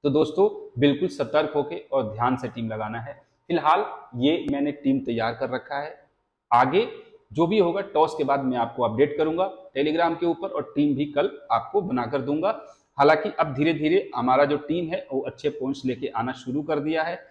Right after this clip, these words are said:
क्योंकि अब असली World Cup शुरू हो गया है।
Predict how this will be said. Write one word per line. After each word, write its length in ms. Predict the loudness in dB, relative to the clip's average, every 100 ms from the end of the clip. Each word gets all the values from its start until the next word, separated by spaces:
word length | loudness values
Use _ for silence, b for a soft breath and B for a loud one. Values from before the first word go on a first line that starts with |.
| _ -6
क्योंकि 380 | -4 -2 -4 -6 _ 0
अब 120 | 2
असली 420 | 4 0 0 2
World 280 | 4 6 4
Cup 180 | 2 -2
शुरू 260 | 0 0 0
हो 100 | 0
गया 160 | -4
है। 120 | -6